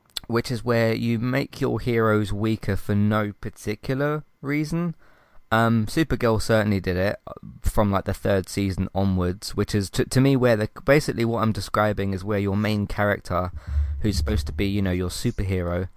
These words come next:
um, whether it be Flash, Supergirl, or, you know, Batwoman, or whoever, would just get, end up getting knocked around too easily. And I, I started reading and hearing things about, like, okay,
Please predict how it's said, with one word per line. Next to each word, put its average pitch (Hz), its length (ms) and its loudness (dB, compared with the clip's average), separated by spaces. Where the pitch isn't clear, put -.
um, 92 460 0
whether 98 200 0
it 85 60 -4
be 92 100 -6
Flash, 98 560 -4
Supergirl, 98 760 0
or, 85 420 -4
you 87 80 -4
know, 85 80 -4
Batwoman, 98 720 0
or 85 160 -2
whoever, 95 400 0
would 110 200 0
just 135 180 0
get, - 180 0
end 104 260 -2
up 131 120 2
getting 101 200 0
knocked - 240 0
around 95 480 0
too 98 160 0
easily. 90 540 -2
And 117 640 2
I, 127 220 2
I - 20 -2
started 156 320 -2
reading 127 460 0
and 113 120 0
hearing 110 320 0
things 104 260 -4
about, 101 300 -2
like, 98 260 -2
okay, 95 520 -4